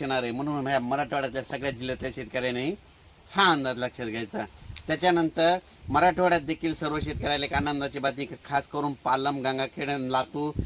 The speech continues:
या लातूर, बार्शी तिकडल्या भागामध्ये काय झालं, इतका पाऊस झाला की विहिरी भरल्या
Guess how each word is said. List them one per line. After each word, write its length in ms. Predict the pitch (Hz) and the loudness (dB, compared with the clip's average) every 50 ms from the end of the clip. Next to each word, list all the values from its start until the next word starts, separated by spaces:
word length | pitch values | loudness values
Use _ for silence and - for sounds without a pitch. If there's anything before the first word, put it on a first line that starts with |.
| - - - - - | -6 -8 -14 -10 -6
या 540 | 131 131 127 127 123 123 123 120 120 123 123 | -2 2 4 4 6 6 6 4 4 4 2
लातूर, 400 | 123 127 135 139 - - 147 151 | 4 4 4 4 4 0 -4 -4
बार्शी 380 | 139 120 131 131 127 - - 151 - | 2 4 4 4 4 2 -4 -10 -8
तिकडल्या 300 | - 135 - 147 143 143 | -8 -6 -4 -4 -2 -4
भागामध्ये 460 | 127 127 127 131 139 143 143 139 143 139 | -4 -4 -4 -4 -2 -2 -2 -4 -4 -2
काय 160 | - 135 131 | -2 -2 -2
झालं, 160 | 139 143 139 | -2 -4 -4
इतका 300 | 135 135 - - - 160 | -6 -6 -8 -6 -4 -4
पाऊस 340 | 156 - - 156 160 147 127 | -2 -2 0 0 0 0 -2
झाला 160 | 143 139 147 | -4 -4 -4
की 140 | 143 - 151 | -4 -4 -4
विहिरी 300 | 143 139 151 156 156 165 | -2 0 0 2 2 0
भरल्या 440 | 143 135 131 127 139 143 147 - | 0 -4 -6 -4 -2 -2 0 -2